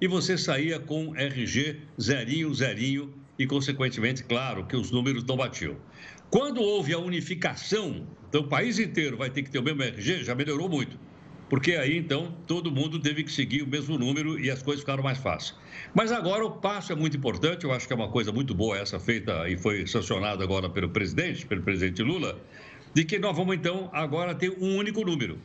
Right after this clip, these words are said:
que é o C P F. Aos poucos, aos poucos, a gente vai, eh, a gente vai se livrar do R G. Queria até contar um detalhe. O meu venceu aí há pouco tempo atrás, acho que umas três ou quatro semanas,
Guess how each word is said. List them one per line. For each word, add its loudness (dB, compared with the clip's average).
que 4
é -2
o -6
C -2
P 2
F. -2
Aos 0
poucos, -2
aos 0
poucos, -2
a 6
gente 2
vai, 0
eh, 2
a -2
gente 0
vai 0
se -2
livrar 0
do 0
R 0
G. -2
Queria 6
até 0
contar 2
um 2
detalhe. -2
O 2
meu 0
venceu 2
aí 2
há -2
pouco -8
tempo 0
atrás, 0
acho -4
que -2
umas 0
três 2
ou 0
quatro 0
semanas, 0